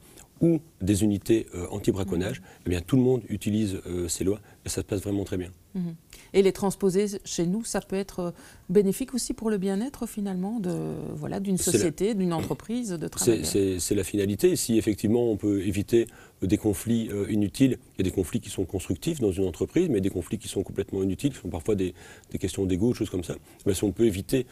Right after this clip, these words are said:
Speaker 1: euh, ces choses-là dans, dans l'entreprise, on va transformer un milieu qui pourrait être hostile en un milieu beaucoup plus serein et plus agréable pour tout le monde. Oui.
Speaker 2: Alors peut-être dernière question. Finalement, votre parcours affiche une certaine cohérence. Biologiste,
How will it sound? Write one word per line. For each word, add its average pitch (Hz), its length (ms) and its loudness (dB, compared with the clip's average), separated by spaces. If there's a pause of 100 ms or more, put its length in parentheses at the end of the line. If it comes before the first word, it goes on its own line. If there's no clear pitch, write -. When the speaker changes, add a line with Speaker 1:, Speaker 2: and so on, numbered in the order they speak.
(340)
Speaker 1:
euh, 95 220 0
ces - 140 -4
choses-là 101 460 0
dans, 92 240 -2
dans 90 100 -2
l'entreprise, 95 520 0
on 104 120 -2
va 92 100 -2
transformer 101 600 0
un 87 120 -6
milieu 98 280 0
qui - 120 -10
pourrait 92 180 -6
être - 140 -8
hostile 117 260 -2
en 90 180 -6
un 87 40 -8
milieu 95 260 0
beaucoup 90 240 -6
plus 95 140 -6
serein 113 260 -4 (380)
et - 40 -2
plus 98 200 2
agréable 98 240 2
pour 90 100 -2
tout 127 100 -2
le 131 60 0
monde. 104 180 -4
Oui. - 40 -16 (120)
Speaker 2:
Alors 147 140 -6
peut-être 175 320 -4
dernière 190 380 0
question. 247 360 -2 (420)
Finalement, 330 340 2
votre 247 260 0
parcours 220 420 -2
affiche - 460 -4
une 185 80 0
certaine 196 460 0
cohérence. 180 640 2 (380)
Biologiste, 170 800 0